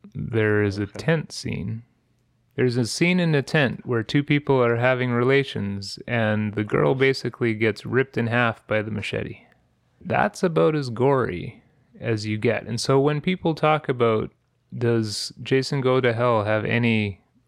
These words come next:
Speaker 1: redeeming qualities as far as being part of the Friday the Thirteenth franchise?" I always say, "Well, it's got the goriest franchise kill in it. That's gotta count for something."
Speaker 2: Yeah, that's a good point. That was a weird movie, that Jason
Speaker 1: Oh,
Speaker 2: Goes to
Speaker 1: God,
Speaker 2: Hell.
Speaker 1: yes.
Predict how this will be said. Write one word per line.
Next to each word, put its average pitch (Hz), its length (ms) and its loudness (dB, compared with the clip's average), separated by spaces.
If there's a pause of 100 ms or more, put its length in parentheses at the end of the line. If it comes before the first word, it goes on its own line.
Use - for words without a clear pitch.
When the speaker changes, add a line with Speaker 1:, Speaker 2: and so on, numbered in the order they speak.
Speaker 1:
redeeming 127 640 2
qualities 117 760 0
as - 140 -6
far 110 280 0
as 104 140 -2
being 107 320 -2
part 117 200 2
of 107 60 -4
the 104 80 -2
Friday 110 300 0
the 107 80 -2
Thirteenth 113 440 -2
franchise?" 110 540 0
I 110 100 2
always 135 280 2
say, 135 180 2
"Well, 147 320 2
it's 143 140 -6
got 185 240 0
the 156 80 -4
goriest 147 560 0
franchise 143 560 -2
kill 185 260 0
in 110 100 0
it. 113 140 -4 (560)
That's 110 220 -2
gotta 131 240 0
count 151 280 -2
for - 120 -4
something." 147 420 -2 (400)
Speaker 2:
Yeah, 117 120 -10
that's 107 160 -14
a - 20 -8
good 110 120 -10
point. 113 180 -8
That 156 120 2
was 240 100 -6
a 277 60 -6
weird 117 540 -4
movie, 98 320 -10
that 87 240 -14
Jason 113 340 -12
Speaker 1:
Oh, 143 140 2
Speaker 2:
Goes 127 60 2
to 107 40 -10
Speaker 1:
God, 117 240 2
Speaker 2:
Hell. 110 40 -4
Speaker 1:
yes. - 380 -6